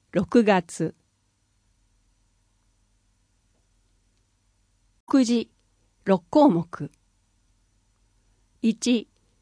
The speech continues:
新型コロナウイルス給付金を装った詐欺に注意。一分三十秒。二、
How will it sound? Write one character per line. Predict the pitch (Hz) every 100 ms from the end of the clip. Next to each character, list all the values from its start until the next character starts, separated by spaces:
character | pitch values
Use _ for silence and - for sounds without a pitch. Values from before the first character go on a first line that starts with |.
| _ _ _
新 | - 254 285
型 | 294 302
コ | 294
ロ | 285 294
ナ | 277
ウ | 277
イ | 294
ル | 214
ス | -
給 | - 226 254
付 | 269
金 | - 254 254
を | 233
装 | 220 - 240
っ | 226
た | -
詐 | 143 - 233
欺 | 208
に | 156
注 | 147 - 196
意。 | 165 180 _ _ _ _ _ _ _ _ _
一 | 269
分 | 262 - 240
三 | 208 202 220
十 | 233 240 202
秒。 | 147 135 - _ _ _ _ _ _ _ _ _ _ _ _ _ _ _ _ _ _ _
二、 | 220 220